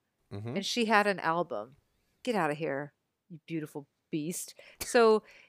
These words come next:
Speaker 2: Tidal has some pretty big hits on it. Um, Shadow Boxers, one a lot of people love. Sleep to Dream.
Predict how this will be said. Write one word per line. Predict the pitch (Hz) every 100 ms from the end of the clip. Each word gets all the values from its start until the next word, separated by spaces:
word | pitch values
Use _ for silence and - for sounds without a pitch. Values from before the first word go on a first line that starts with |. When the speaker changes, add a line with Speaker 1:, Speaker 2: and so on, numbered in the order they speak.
| -
Speaker 2:
Tidal | - 277 294 285 262
has | 202 226 214 196 185 -
some | - 196
pretty | - 220
big | 196 190
hits | - 185 -
on | 160 160
it. | 156 -
Um, | 165 156 151 -
Shadow | - 196 202 196
Boxers, | 185 180 175 - 165 160 165
one | 170 165
a | 160
lot | 156
of | 160
people | 175 - 160
love. | 151 151 151 151 151
Sleep | - 233 226
to | - 190
Dream. | - 165 165 160 156 156 151